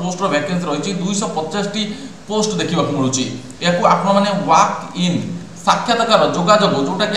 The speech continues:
ଆପଣମାନଙ୍କର ୱାକ୍ in interview ମାଧ୍ୟମରେ ଏଥିରେ ଆପଣମାନେ ପାଇପାରିବେ। ଏଥିରେ କୌଣସି application fees ନାହିଁ, direct ଯିବେ, interview ଦେବେ, selection ନେବେ। ଏବଂ ଏଇ ଯୋଉ ଫର୍ମକୁ ଆପଣମାନଙ୍କର ଅଲ୍ ଓଡ଼ିଶାର ପିଲା ଏଇ ୱାକ୍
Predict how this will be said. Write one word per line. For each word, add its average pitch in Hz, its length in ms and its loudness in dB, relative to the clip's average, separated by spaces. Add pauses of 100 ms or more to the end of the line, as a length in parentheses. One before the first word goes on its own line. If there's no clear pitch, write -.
ଆପଣମାନଙ୍କର 190 540 4 (280)
ୱାକ୍ 185 220 2 (180)
in 202 120 -2 (120)
interview 175 460 4
ମାଧ୍ୟମରେ 170 440 4
ଏଥିରେ 214 180 -2 (340)
ଆପଣମାନେ 170 340 2 (140)
ପାଇପାରିବେ। 123 420 0 (340)
ଏଥିରେ 131 260 -4
କୌଣସି 170 340 0
application 180 480 -2
fees 170 220 0
ନାହିଁ, 190 220 4
direct 175 300 4 (100)
ଯିବେ, 190 220 0 (140)
interview 170 320 2 (100)
ଦେବେ, 139 160 0 (100)
selection 139 440 -2
ନେବେ। - 160 -4 (440)
ଏବଂ 185 140 2 (160)
ଏଇ 202 140 2
ଯୋଉ 226 100 -2 (100)
ଫର୍ମକୁ 202 320 4 (100)
ଆପଣମାନଙ୍କର 190 460 2 (180)
ଅଲ୍ 180 220 2
ଓଡ଼ିଶାର 180 340 4 (120)
ପିଲା 180 200 6 (200)
ଏଇ 196 80 4 (180)
ୱାକ୍ 147 220 6